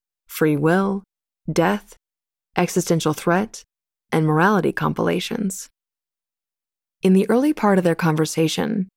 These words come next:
which is not included here, Sam relays how he first got into meditation in his twenties.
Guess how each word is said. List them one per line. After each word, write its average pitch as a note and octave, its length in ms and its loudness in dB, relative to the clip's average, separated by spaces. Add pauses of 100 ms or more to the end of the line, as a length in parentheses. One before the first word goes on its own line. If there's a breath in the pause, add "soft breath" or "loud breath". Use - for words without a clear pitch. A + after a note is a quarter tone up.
which E3 160 -2
is E3 100 0
not D#3 200 2
included D#3 460 2
here, D3+ 380 -4 (580)
Sam B3+ 380 2
relays F#3 400 2
how E3 140 0
he E3 140 0
first F#3+ 340 -2
got E3 180 2
into D#3+ 160 2
meditation D#3 680 0
in E3 140 0
his D#3 140 0
twenties. - 580 -2